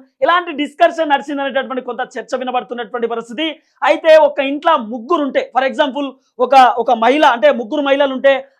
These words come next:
అమ్మ తర్వాత ఇద్దరు కూతుర్లు ఉంటే, ఒక అమ్మ ఇద్దరు కూతుర్లు ఉంటే,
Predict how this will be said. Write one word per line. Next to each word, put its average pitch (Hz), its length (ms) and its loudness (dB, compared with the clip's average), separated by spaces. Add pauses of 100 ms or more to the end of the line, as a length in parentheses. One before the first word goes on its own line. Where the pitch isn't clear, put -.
అమ్మ 277 280 2
తర్వాత 294 380 2
ఇద్దరు 269 220 4
కూతుర్లు 285 500 -6
ఉంటే, 214 140 -2
ఒక 262 200 4
అమ్మ 277 340 0 (240)
ఇద్దరు 269 200 0
కూతుర్లు 302 440 -6
ఉంటే, 277 440 2